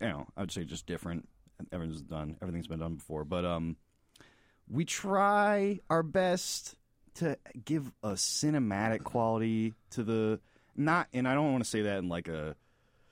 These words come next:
you know, Michael Bay or, like, a, like, a hyper clean looking or beautiful looking, but we just try to give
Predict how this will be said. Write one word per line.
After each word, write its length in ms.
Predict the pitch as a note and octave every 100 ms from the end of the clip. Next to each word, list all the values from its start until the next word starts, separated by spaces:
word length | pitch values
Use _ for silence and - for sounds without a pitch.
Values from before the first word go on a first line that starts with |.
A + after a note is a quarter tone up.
| _ _ _ _ - -
you 80 | E2
know, 220 | B1 - _ _ _ _ _
Michael 340 | A2 A#2+ A#2+ G2+
Bay 480 | F#2 A2+ G#2+ G2+ G2+
or, 180 | G#2+
like, 200 | G#2+ G2
a, 240 | F#2+ F2+ F2
like, 240 | D#2+ G2+
a 40 | F#2+
hyper 760 | - - A#2 - A2 G#2 G2 G2 - -
clean 380 | - B2+ A#2+ A2
looking 340 | G#2+ A2 G#2
or 80 | F#2
beautiful 400 | E2+ G#2+ G2 G#2
looking, 360 | G#2 G#2+ G2+ F2
but 160 | A2+
we 120 | A#2
just 220 | A#2+ B2+ -
try 220 | D3+ C3+
to 80 | B2
give 480 | - G#2+ G#2+ F#2+